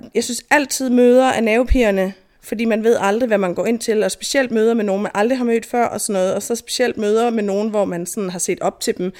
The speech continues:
og er kæmpe fan af dem og sådan noget, så, øhm, så det, det gør det ikke nemmere, lad os sige det sådan. Men jeg kom ind til det møde her, og der var, øh, Julie og Simone. Simone er en af der, en af dem, der arbejder på kontoret, og det var bare så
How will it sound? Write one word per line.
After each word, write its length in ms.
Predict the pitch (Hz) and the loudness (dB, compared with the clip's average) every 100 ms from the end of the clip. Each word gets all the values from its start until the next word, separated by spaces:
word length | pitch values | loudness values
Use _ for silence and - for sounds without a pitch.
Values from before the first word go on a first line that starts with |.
| - - - - | -18 -20 -18 -2
og 140 | 190 175 | 2 4
er 120 | 170 | 2
kæmpe 300 | - 202 202 | 0 -4 -2
fan 300 | 208 190 240 | 0 2 2
af 120 | 214 | 2
dem 100 | 208 | 0
og 80 | 185 | -4
sådan 100 | 196 | -2
noget, 180 | 180 185 | -2 -2
så, 120 | 240 | 0
øhm, 560 | 220 202 175 165 156 - _ | 2 4 2 0 -6 -12 _
så 240 | - 240 - - - | -4 -2 -2 -12 -10
det, 160 | 247 - _ _ _ | -10 -10 _ _ _
det 100 | 294 294 | -8 -2
gør 120 | 302 | 0
det 60 | |
ikke 200 | 349 - | -2 -4
nemmere, 520 | 277 247 247 254 147 - _ - | 0 2 4 2 0 -4 _ -4
lad 100 | 196 | -4
os 60 | |
sige 160 | - 220 | -2 -4
det 60 | |
sådan. 260 | 185 147 90 _ _ _ _ _ _ _ _ _ _ _ _ | -2 -4 -6 _ _ _ _ _ _ _ _ _ _ _ _
Men 200 | 247 269 | -2 0
jeg 80 | 302 | 0
kom 120 | 330 | 0
ind 140 | 330 302 | 0 0
til 100 | 277 | -2
det 80 | 277 | 0
møde 260 | 285 320 | 2 2
her, 200 | 320 269 - - - _ - _ | 0 0 -4 -18 -20 _ -20 _
og 120 | - 247 | -6 -2
der 100 | 254 | 0
var, 340 | 254 262 - 233 | 2 2 2 2
øh, 260 | 220 233 | 2 2
Julie 260 | 277 233 208 | 0 0 -2
og 80 | - | -2
Simone. 460 | 214 226 240 254 | -2 0 2 2
Simone 320 | 247 233 214 | 0 -2 -2
er 40 | 233 | -2
en 80 | 202 | -2
af 80 | |
der, 100 | - - _ | -6 -10 _
en 160 | 214 226 | -2 0
af 60 | 196 | 0
dem, 120 | 202 | -2
der 80 | - | -2
arbejder 320 | 254 269 226 | -2 -2 -4
på 80 | 214 | -6
kontoret, 320 | 220 240 247 | -8 -6 -4
og 100 | - | -2
det 120 | 277 | -2
var 100 | 285 | -2
bare 220 | 285 285 - _ _ _ _ _ _ _ | -4 -6 -12 _ _ _ _ _ _ _
så 440 | - - 349 320 | -14 -10 -2 -2